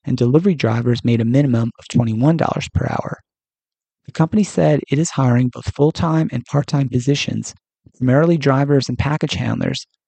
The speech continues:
and some permanent positions are also available. "We're proud to offer industry-leading pay for U P S part-timers, full-timers, and seasonal employees alike," said Nando Cesarone, U P S Executive Vice President. "We're looking forward to delivering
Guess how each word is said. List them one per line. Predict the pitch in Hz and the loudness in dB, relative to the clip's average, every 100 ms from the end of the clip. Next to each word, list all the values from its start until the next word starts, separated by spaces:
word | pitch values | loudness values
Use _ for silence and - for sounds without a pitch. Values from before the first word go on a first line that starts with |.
| _ | _
and | 120 - | -6 -2
some | 175 175 | 0 0
permanent | - 180 175 165 123 | 0 0 0 0 0
positions | 127 113 - 120 123 | 0 0 -2 -2 -2
are | 120 | 0
also | 117 - 117 113 | -2 0 0 0
available. | 135 151 117 - - _ _ _ _ _ _ _ _ _ | 2 0 0 -4 -8 _ _ _ _ _ _ _ _ _
"We're | 151 151 | 2 4
proud | 160 165 196 | 2 0 0
to | - | 2
offer | 143 - 131 | 2 2 0
industry-leading | 135 151 - 160 139 135 147 - | 0 0 0 2 4 2 0 0
pay | 120 117 | 0 0
for | - | 0
U | 123 127 | 0 2
P | 139 | 2
S | 123 - | 0 0
part-timers, | - 160 - 170 170 165 - _ | 2 2 0 2 2 0 -6 _
full-timers, | 143 135 151 143 139 135 - | 0 0 2 2 2 0 -6
and | 123 | -8
seasonal | - 147 160 165 | -2 0 2 2
employees | 143 - 139 135 127 | 2 2 2 2 2
alike," | 120 123 104 - - _ _ | 2 2 0 -6 -18 _ _
said | - 117 | -6 -4
Nando | 110 117 131 131 | 0 0 2 0
Cesarone, | - 131 127 123 110 110 110 | 0 -2 -2 0 0 -2 -2
U | 120 | -2
P | 131 120 | 2 2
S | 110 - | 0 -4
Executive | - 117 113 107 117 113 | -8 -4 -4 -2 0 0
Vice | 117 - | -2 0
President. | 147 139 110 - - - _ _ _ _ - | 2 2 2 -8 -14 -20 _ _ _ _ 0
"We're | 131 | 2
looking | 139 202 | 2 0
forward | - 156 147 | 4 4 4
to | 147 | 0
delivering | 135 123 123 127 123 | 2 2 4 2 0